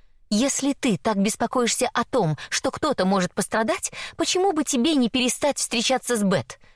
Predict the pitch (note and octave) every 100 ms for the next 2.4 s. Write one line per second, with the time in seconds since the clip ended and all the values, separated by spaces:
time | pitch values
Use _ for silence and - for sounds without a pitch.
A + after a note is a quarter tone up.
0 | - - - D4+ D4 E4+ G#4 F#3+ D#3+ -
1 | A3+ A3 G#3+ G#3 - C#4 G#3 G#3 G3 -
2 | A3+ F#3 B2+ C#3+